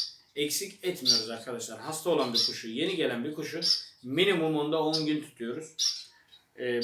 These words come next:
bu bilgi inşallah sizler için faydalı olmuştur. Valla dilim döndüğünce anlattım. Ben de niyetliyim. Allah niyetinizi de kabul etsin.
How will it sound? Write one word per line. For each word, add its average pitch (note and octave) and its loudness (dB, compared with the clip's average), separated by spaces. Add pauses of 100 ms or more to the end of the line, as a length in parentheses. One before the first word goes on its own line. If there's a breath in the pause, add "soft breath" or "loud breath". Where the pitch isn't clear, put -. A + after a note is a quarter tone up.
bu G3 4
bilgi F#3+ 0
inşallah E3 2
sizler D#3 0
için D3+ -4
faydalı C#3+ 2
olmuştur. C3+ -2
Valla C#3+ 0
dilim E3+ 0
döndüğünce D3+ 0
anlattım. D3 -2 (680)
Ben D3 0
de C3+ 4
niyetliyim. A#2+ 0
Allah B2+ 0
niyetinizi B2 -4
de - -8
kabul A#2 -6
etsin. A2 -2